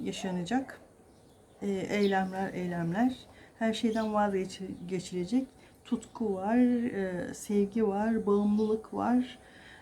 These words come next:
E, e, her şey var, her, bütün güzellikler var, her şey var.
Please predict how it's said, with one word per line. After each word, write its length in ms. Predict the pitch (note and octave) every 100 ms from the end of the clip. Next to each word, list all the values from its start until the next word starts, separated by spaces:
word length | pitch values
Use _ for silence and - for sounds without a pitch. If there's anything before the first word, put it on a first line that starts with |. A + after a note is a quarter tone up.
| -
E, 60 | G3+ G#3+ G#3 - - - - - - - - - - - - - - - -
e, 380 | G#3+ G#3 G#3 G3+
her 260 | - C4+ B3+
şey 300 | - G#3+ G#3
var, 180 | A#3+ A#3
her, 500 | B3+ C4 B3+ G#3+ G3+
bütün 320 | G#3 B3+ B3
güzellikler 580 | G#3 G3+ F#3+ F#3+ - F3
var, 240 | F3+ C4+
her 240 | B3 A3+ A#3
şey 280 | - F#3+ G3+
var. 240 | C4